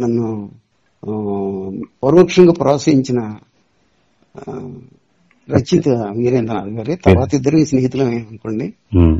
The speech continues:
Speaker 2: మ్మ్.
Speaker 1: అది అండి.
Speaker 2: So మల్లాది వెంకటకృష్ణమూర్తి గారు, ఎండమూరి వీరేంద్రనాథ్ గారు, మీరు, వీరందరూ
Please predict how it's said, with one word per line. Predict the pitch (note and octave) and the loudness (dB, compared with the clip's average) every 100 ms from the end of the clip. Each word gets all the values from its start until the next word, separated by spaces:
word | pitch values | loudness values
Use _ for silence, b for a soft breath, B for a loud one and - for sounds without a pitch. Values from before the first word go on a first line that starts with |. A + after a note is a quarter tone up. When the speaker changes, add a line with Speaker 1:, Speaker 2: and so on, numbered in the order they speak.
| E2+ | 0
Speaker 2:
మ్మ్. | E2 E2 - _ _ - | -2 -4 -12 _ _ -14
Speaker 1:
అది | F#2+ - | -14 -14
అండి. | - - - _ _ G2 | -18 -18 -20 _ _ 4
Speaker 2:
So | |
మల్లాది | F#2 F#2+ G2+ G2+ | 6 8 6 6
వెంకటకృష్ణమూర్తి | F#2+ G2 F#2 F2 F#2+ F2 | 4 4 2 2 4 8
గారు, | F#2 F#2 B2+ D3 A#2 | 8 10 10 10 10
ఎండమూరి | F#2+ F2+ F2+ | 8 6 6
వీరేంద్రనాథ్ | E2+ F2 F2 E2+ E2+ | 6 6 4 4 2
గారు, | F2 F#2+ | 2 2
మీరు, | F2+ F2 | 2 2
వీరందరూ | F2+ F2+ F2 G#2+ G2 | 4 4 6 4 4